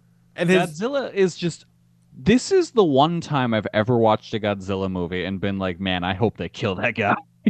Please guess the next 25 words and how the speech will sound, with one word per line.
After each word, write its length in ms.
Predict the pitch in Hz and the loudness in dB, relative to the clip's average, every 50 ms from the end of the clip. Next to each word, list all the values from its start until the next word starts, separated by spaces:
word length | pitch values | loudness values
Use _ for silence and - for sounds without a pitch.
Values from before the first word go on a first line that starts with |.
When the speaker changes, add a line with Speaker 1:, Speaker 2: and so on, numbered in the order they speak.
| - - _ _ _ _ - | -2 -2 _ _ _ _ -4
Speaker 2:
<laughs> 0 | |
Speaker 1:
<laughs> 1200 | 214 - - - - - - - - - - 277 - - - 262 - - _ - 262 - _ - | -2 0 2 2 4 4 4 2 2 0 0 -2 -2 -2 -4 -4 -4 -4 _ -2 -2 -2 _ -2
Yeah. 360 | 214 202 185 170 156 117 90 - 185 214 226 226 208 170 - | 0 0 2 2 0 0 -2 -6 -12 -14 -12 -12 -12 -10 -10
Yeah, 140 | - 156 98 | -6 -4 -2
what 140 | - 185 - | 0 0 -2
a 60 | 147 | -2
fucking 340 | - - 175 160 - 151 143 | 0 2 2 2 2 2 2
asshole 440 | 143 139 135 135 - 151 131 117 | 4 2 2 2 0 0 0 0
this 140 | 104 110 113 | -2 -6 -4
dude 220 | 113 123 113 104 98 | -2 -2 -2 -2 -4
is. 260 | 92 - - - _ _ _ _ _ _ _ _ _ _ _ _ _ _ _ _ | -8 -12 -14 -18 _ _ _ _ _ _ _ _ _ _ _ _ _ _ _ _
Speaker 2:
'Cause 180 | - 170 147 - | 0 0 0 0
he 340 | - - 196 220 254 262 | -2 -4 -2 0 0 2
Speaker 1:
But 280 | 226 131 123 120 104 - _ _ - | 2 0 0 0 -2 -6 _ _ -12
Speaker 2:
hates 680 | - - - 147 143 139 131 127 - - - - - _ _ _ _ _ _ _ _ _ _ _ - | -12 -6 0 2 2 2 2 0 -4 -10 -16 -18 -18 _ _ _ _ _ _ _ _ _ _ _ -2
everyone. 840 | 110 120 123 107 90 95 104 101 98 95 87 85 80 - 120 147 139 - _ _ _ _ _ _ _ _ _ _ _ _ _ _ _ _ _ _ _ _ _ _ | 0 2 2 0 0 -2 -4 -2 -2 -4 -6 -6 -8 -10 -12 -14 -14 -16 _ _ _ _ _ _ _ _ _ _ _ _ _ _ _ _ _ _ _ _ _ _
He's 360 | - - 147 151 180 175 160 | -10 -4 0 0 0 2 2
gonna 240 | 180 175 156 156 156 | 2 4 4 2 0
kill 580 | - - - 160 143 123 113 107 101 92 - - _ _ _ _ _ | -2 -2 0 2 4 4 4 4 2 0 -2 -6 _ _ _ _ _
all 340 | 101 104 104 107 110 110 110 | 4 6 6 6 6 4 2
of 120 | 107 87 | 0 0
you 360 | 101 101 95 95 95 92 - - _ _ _ _ _ _ _ _ - 95 | -2 -2 0 0 0 -2 -4 -6 _ _ _ _ _ _ _ _ -10 -6
because 520 | 95 101 95 - - - 123 127 135 123 | -4 -6 -6 -6 -6 -4 -2 -2 -4 -4
he 160 | 113 117 120 120 | -4 -4 -4 -4
can. 500 | - - 110 95 87 78 67 73 - | -4 -6 -6 -6 -6 -8 -8 -10 -12